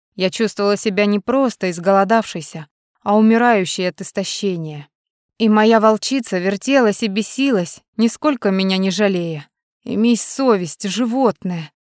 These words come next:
Ты не одна тут с ума сходишь от вынужденного воздержания. Дай хоть оклематься немного, и тогда устроим Монтое небо в алмазах. А попробует опять сбежать с кровати, привяжу и буду глумиться над беззащитным телом.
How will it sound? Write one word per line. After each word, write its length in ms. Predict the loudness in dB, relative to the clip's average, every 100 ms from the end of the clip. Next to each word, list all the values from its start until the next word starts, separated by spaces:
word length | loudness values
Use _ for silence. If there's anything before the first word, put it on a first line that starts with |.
| _ _ _ -4
Ты 140 | 0
не 100 | 2
одна 400 | 2 4 2 2
тут 180 | 0 -4
с 80 | -2
ума 220 | 0 0
сходишь 560 | 0 0 0 -2 -6 -2
от 180 | -2
вынужденного 720 | -2 -2 -2 -2 -2 -2 -2
воздержания. 920 | -2 -4 -2 -4 0 -2 -2 -4 -10 -14 _ _ _ _ _ _
Дай 320 | 0 4 4
хоть 200 | 4 0
оклематься 600 | 0 4 6 6 4 0
немного, 500 | 0 4 4 2 0
и 60 | -4
тогда 380 | -2 0 2 2
устроим 520 | 0 -2 0 2 2
Монтое 560 | 2 0 0 0 2 2
небо 380 | 2 0 -2
в 80 | -2
алмазах. 600 | -2 -2 -2 -4 -10 -16 _ _ _ _ _ _
А 140 | 0
попробует 560 | 2 2 0 0 0 -2
опять 320 | -2 -2 -2
сбежать 380 | -2 -2 -4 -4
с 60 |
кровати, 520 | -4 -4 -4 -6 -10 -6
привяжу 540 | -4 -2 -2 -4 -6 _ _ _ -10
и 100 | -4
буду 260 | 0 0 0
глумиться 640 | 2 4 4 2 0 -4
над 220 | -2 -4
беззащитным 840 | -4 -6 -2 -2 -2 -6 -2 -2
телом. 460 | 0 -2 -4 -8